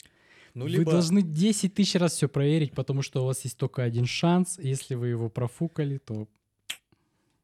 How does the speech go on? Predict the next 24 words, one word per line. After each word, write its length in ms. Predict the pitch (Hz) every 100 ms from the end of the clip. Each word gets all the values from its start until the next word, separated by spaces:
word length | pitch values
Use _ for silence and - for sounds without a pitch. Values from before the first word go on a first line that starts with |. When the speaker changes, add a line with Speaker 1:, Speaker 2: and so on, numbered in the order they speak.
| -
Speaker 1:
Либо, 320 | 120 160 160
Speaker 2:
будет 120 | 147
как 200 | 120 131 127
будет. 300 | 120 110 117
Speaker 1:
а, 400 | 117 107 104 107
опять 280 | 139 127
же, 220 | 104 104 104
есть 300 | 123 127 113
и 40 |
случаи, 460 | - 123 120 - 101
где 340 | 98 104 101
куча 320 | 101 123 113
вот 180 | 98 101
именно 420 | 107 101 98 95 - -
такого 360 | - 98 113 107
реквизита 560 | 104 101 104 117 131 101
просто 420 | 104 107 - 107
была 240 | 104 101
потрачена. 600 | 101 107 110 104 - 95
То 100 | -
есть, 140 | 104 -
например, 480 | 107 110 117 110
в 180 | - _
фильме 460 | 123 110 107 98